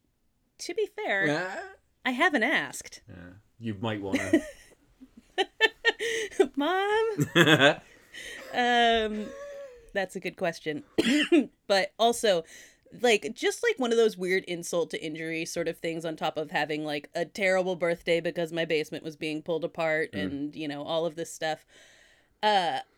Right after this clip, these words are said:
Speaker 1: I have an electric toothbrush.
Speaker 2: Good.
Speaker 1: And I think in the rush of, <laughs> in the rush of, like,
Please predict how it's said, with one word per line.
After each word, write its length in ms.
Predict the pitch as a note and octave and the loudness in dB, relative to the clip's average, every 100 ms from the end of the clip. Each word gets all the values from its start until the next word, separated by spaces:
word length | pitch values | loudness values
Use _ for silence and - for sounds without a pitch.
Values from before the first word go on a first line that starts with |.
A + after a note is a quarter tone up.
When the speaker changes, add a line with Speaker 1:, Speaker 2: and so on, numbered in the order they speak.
| _ _ | _ _
Speaker 1:
I 100 | G#3+ | 2
have 260 | A3 B3 A#3+ | 4 2 2
an 80 | A3+ | 0
electric 580 | F3 F#3+ - G3+ - - | -2 -2 -2 -4 -6 -10
toothbrush. 840 | G3 A#3 - G4 A4 - - - _ _ _ _ _ | -8 -8 -2 0 0 -4 -10 -14 _ _ _ _ _
Speaker 2:
Good. 120 | F#3 | 0
Speaker 1:
And 120 | G#3+ G3+ | 2 4
I 100 | G3+ | 0
think 320 | - F4 D4 | 0 -2 -2
in 180 | B3+ B3 | -2 0
the 100 | G#3 | 0
rush 400 | G3 G#3+ - - - | 2 0 0 -4 0
of, 300 | F#3+ F3+ G#3 A#3+ - - | 2 0 0 2 2 2
<laughs> 360 | - - - - | -6 -16 -6 2
in 120 | F4 | 4
the 80 | C#4+ - - | 2 -2 0
rush 260 | C4 - | 0 -2
of, 160 | B3+ A3+ | -8 0
like, 240 | G#3 F3+ | 0 0